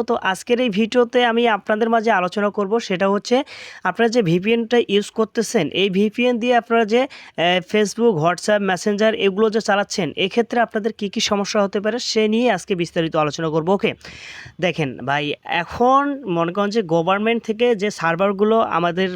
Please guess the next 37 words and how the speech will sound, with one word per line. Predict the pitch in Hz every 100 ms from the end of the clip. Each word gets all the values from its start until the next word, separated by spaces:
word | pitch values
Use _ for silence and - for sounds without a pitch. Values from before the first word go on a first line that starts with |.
| 156
বন্ধ | 147 160
রয়েছে | 202 220 220 - 226 -
সেগুলো | 170 170
হচ্ছে | 190 180 208 180
Facebook, | 202 214 190 240 233 -
Messenger | 147 135 180 170 185 196 196 - - - -
আর | 160 170
কি | 156 190
হচ্ছে | 180 180 208
আপনার | 190 196 190 185 135
WhatsApp, | 170 170 - 214 220 -
Telegram | 208 208 196 233 240
এগুলো | 202 214 220
কিন্তু | 220 240 208
বর্তমানটা | 165 - 185 202 196 277 - - -
বন্ধ | 143 180 208
রয়েছে। | 214 170 143 180
ওকে, | 185 170 - - - -
তো | 196 202
আমরা, | 180 190 208 240
আহ, | - 170 160 160
মনে | 170 180
করেন | 202 202 196
যে | 208
ক্রিটিক্যাল | 202 196 220 220 226
ব্রেন | 170 156 202
খেটে | 220 214 202 240 285 _ -
হচ্ছে | 151 -
ভিপিএন | 156 180 233 247
ইউজ | 240 -
করে | 220 226 262 202
এই | 196
সার্ভারগুলো | - 185 196 180 208
বর্তমানটা | 170 165 170 170 165
আমরা | 170
চালাচ্ছি। | 180 170 - 143 - - -
তো | -